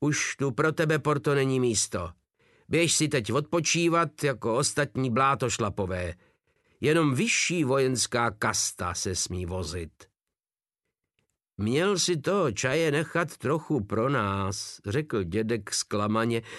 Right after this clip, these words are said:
když se Porta vrátil. „Tohle je lepší než čaj,“ zajásal Porta a zvedl triumfálně do výšky krabici se zlatými mincemi.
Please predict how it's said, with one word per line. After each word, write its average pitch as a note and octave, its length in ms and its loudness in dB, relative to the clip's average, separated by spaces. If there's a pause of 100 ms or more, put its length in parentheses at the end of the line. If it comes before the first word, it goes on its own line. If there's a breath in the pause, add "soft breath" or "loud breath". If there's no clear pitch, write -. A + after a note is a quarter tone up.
(140 loud breath)
když A2+ 280 0
se E2+ 140 -2
Porta F#2+ 440 -2
vrátil. D#2+ 760 -6 (1300)
„Tohle D3+ 640 2 (360)
je A2+ 160 0
lepší C#3 480 0
než G2+ 300 -2
čaj,“ E2+ 500 -4 (580)
zajásal C#3+ 640 0
Porta A2+ 640 -2 (540 loud breath)
a C3 120 2
zvedl D3+ 460 2
triumfálně F3+ 920 0
do A2+ 200 0
výšky E3+ 600 -4 (340)
krabici C#3+ 840 0 (120)
se A#2 220 0
zlatými G#2+ 640 0
mincemi. D#2 880 -4